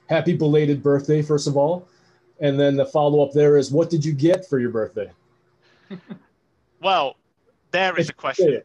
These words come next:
Speaker 1: say it. If you could say it. <laughs>
Speaker 2: There is a question. Um, my, my wife is usually pretty good about buying me presents, and it became quite clear in the run-up to, um, my birthday that she hadn't, uh, done anything. And I just wanted to preempt any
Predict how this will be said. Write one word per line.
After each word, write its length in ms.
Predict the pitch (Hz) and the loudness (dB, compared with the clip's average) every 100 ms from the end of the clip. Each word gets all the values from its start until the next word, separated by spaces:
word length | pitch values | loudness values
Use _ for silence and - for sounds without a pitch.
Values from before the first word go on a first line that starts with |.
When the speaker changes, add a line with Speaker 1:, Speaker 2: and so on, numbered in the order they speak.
| _ | _
Speaker 1:
say 100 | - | -20
it. 80 | - - | -10 -6
If 120 | 160 | -4
you 80 | 185 | -4
could 180 | 160 - | -4 -2
say 300 | 156 117 - _ - - 208 - | -2 -2 -8 _ -20 -14 -12 -6
it. 200 | 262 - | -6 -6
<laughs> 80 | 226 | -4
Speaker 2:
There 220 | 185 214 | -2 -2
is 100 | 175 | -4
a 60 | 160 | -10
question. 420 | - 147 - 135 - | -8 -8 -8 -16 -6
Um, 400 | 165 156 156 156 _ - _ _ | -2 -2 -4 -14 _ -20 _ _
my, 240 | 180 202 - | -2 -2 -4
my 140 | 202 196 | -6 -4
wife 400 | 196 240 233 208 | -2 -2 -2 -8
is 120 | 190 | -12
usually 300 | 202 170 170 | -12 -12 -14
pretty 300 | - 185 160 | -10 -10 -8
good 180 | 170 151 | -8 -8
about 380 | 127 135 131 | -4 -4 -4
buying 260 | - 147 135 | -4 -4 -4
me 80 | 123 | -12
presents, 380 | - 120 127 151 | -12 -12 -14 -18
and 100 | 156 | -16
it 60 | |
became 340 | 175 - 185 165 | -12 -6 -6 -6
quite 380 | - 214 202 | -4 -2 -2
clear 240 | - 180 160 | -4 -4 -4
in 120 | 147 | -8
the 100 | 143 | -12
run-up 320 | 143 151 135 - | -8 -6 -6 -10
to, 440 | - 143 131 123 123 | -16 -14 -14 -14 -8
um, 360 | 123 123 120 _ _ _ 131 | -6 -8 -14 _ _ _ -10
my 80 | |
birthday 460 | 127 139 131 - 117 | -6 -6 -6 -8 -12
that 160 | 117 - | -12 -16
she 160 | 127 | -16
hadn't, 420 | 113 139 131 110 107 _ _ _ | -8 -6 -6 -10 _ _ _ _
uh, 220 | 127 117 113 | -8 -6 -4
done 200 | 135 127 | -8 -10
anything. 240 | 110 117 | -14 -14
And 100 | 117 | -8
I 100 | 151 | -6
just 220 | 160 165 | -6 -14
wanted 220 | 185 165 147 | -18 -18 -16
to 100 | 135 | -18
preempt 540 | - 165 156 151 - | -12 -6 -6 -6 -10
any 260 | 156 147 | -10 -8